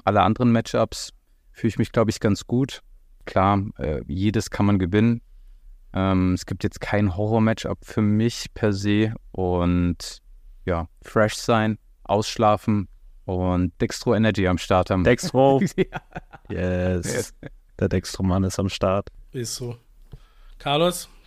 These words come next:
Speaker 3: dein Training, was wird diese Woche noch stattfinden?
Speaker 2: Also mein Ziel ist es, die letzten so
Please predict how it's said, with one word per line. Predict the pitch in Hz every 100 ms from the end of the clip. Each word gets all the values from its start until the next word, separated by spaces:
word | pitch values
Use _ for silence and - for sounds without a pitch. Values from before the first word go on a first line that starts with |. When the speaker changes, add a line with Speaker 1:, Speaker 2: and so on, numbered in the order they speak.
| -
Speaker 3:
dein | 143 143
Training, | 139 160 165 143
was | 139
wird | 147 135
diese | 135
Woche | 139 147
noch | 143 135 123 - -
stattfinden? | - 143 135 151 165 160 - - -
Speaker 2:
Also | 113
mein | 110 117
Ziel | 120 127
ist | 117 120
es, | -
die | 113
letzten | 110 - - 104 104 101
so | 98 98 95